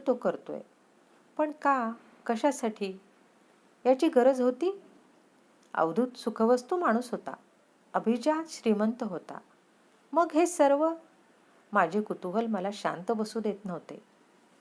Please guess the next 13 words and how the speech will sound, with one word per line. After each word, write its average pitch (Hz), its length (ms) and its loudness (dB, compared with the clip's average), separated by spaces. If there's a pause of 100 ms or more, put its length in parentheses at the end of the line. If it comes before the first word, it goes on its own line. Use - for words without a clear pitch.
(300)
"अवधूत, 226 440 0 (180)
हे 339 80 4
काय 277 340 4
आहे 214 420 0 (380)
आणि 330 160 0
कुठं 262 360 -4
आलो 262 220 4
आहोत 208 320 2
आपण?" 170 320 -2 (1200)
"अरे, 220 400 4 (120)
हे 294 60 2
काही 190 360 -2
नाही. 170 380 -10